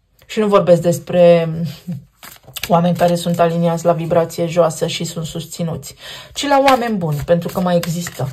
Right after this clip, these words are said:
Mai există. Găsește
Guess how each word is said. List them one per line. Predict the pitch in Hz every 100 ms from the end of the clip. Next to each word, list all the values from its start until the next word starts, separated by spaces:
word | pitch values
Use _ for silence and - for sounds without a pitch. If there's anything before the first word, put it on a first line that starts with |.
| - - - - _ - - -
Mai | 185 185
există. | 175 165 175 - - 160 _ - - - -
Găsește | 175 196 226 247 - 233 233